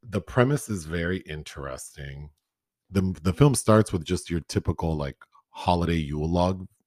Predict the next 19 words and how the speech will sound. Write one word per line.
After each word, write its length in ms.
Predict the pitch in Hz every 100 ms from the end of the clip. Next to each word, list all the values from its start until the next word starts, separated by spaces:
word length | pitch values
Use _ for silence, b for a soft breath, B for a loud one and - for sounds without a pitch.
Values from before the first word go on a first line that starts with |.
| -
like, 200 | 90 78 _ _ _ _
video. 540 | 87 92 95 95 95 95
So 140 | 85
we 120 | 82
just 240 | 82 85 -
see, 180 | 85
like, 220 | 80 67 - _ b b b b
this 160 | 87 -
fireplace 540 | 87 82 87 95 87
burning 380 | 82 78 80 82
for 160 | - 87
a 40 |
minute, 340 | 82 80 82 - B B
and 100 | 87
then 80 | 90
we 80 | 87
start 300 | - 92 85
hearing 560 | - 87 85 80 78 - _
dialogue, 840 | 85 80 80 80 78 76 76 78